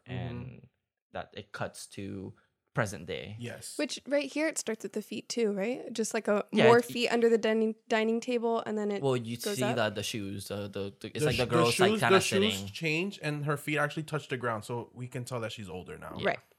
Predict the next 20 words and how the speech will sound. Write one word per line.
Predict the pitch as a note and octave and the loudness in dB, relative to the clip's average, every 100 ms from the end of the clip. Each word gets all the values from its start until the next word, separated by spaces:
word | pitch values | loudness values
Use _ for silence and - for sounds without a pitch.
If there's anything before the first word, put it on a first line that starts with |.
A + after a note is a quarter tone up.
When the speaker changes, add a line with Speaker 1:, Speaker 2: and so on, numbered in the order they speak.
| - | -10
Speaker 1:
A | A#2 | -4
lot | A2 - | -4 -4
older. | G2+ F#2+ F#2 - - - _ | -8 -10 -12 -12 -20 -20 _
And | C3 C3+ C3+ C3+ B2+ | -6 -4 -4 -6 -8
this | C3 E3 E3+ | -4 -4 -2
family | - E3+ E3+ E3+ | -2 0 0 -2
dinner, | D#3 D#3 D3+ - | 0 -2 -2 -4
so | D3+ | -4
we | C#3+ C#3+ C#3+ _ | -2 -6 -10 _
cut | - D#3+ | -2 -2
to | F3 | 0
another | D#3+ D3+ D3+ | 0 0 -2
family | D3+ C#3 D3 | -2 -2 -2
dinner, | C3+ B2 B2 | -2 -2 -2
and | B2 B2+ C3 | -4 -4 -4
here | C#3+ D3 | -2 -2
we | D#3 | 0
meet | D#3 D3+ B2+ _ - A#2+ | 0 -2 -6 _ -20 -8
the | A#2+ | -4
mom, | B2+ B2+ C#3+ E3+ G3 | -2 0 2 0 -2